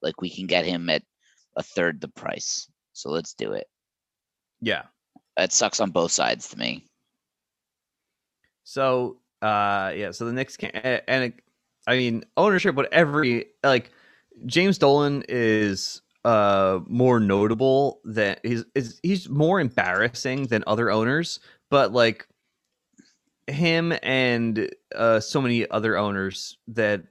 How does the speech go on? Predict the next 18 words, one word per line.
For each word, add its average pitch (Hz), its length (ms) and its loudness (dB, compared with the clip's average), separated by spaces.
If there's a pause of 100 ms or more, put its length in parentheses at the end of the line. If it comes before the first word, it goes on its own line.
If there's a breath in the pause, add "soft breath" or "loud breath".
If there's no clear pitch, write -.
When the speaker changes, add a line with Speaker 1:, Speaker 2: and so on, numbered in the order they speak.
(240)
Speaker 2:
fly 104 260 0
under 107 160 -2
the 101 80 -2
radar 104 400 2
just 104 200 -8
because 107 220 -2
they're 101 100 -2
not 98 200 0
constantly 98 440 -6
arguing 98 360 -4
with 110 160 -12
people 131 400 -8 (200 soft breath)
are 135 140 0
probably 123 520 0
the 98 100 -4
exact 90 360 -8
same 76 200 -14
guy. 62 340 -12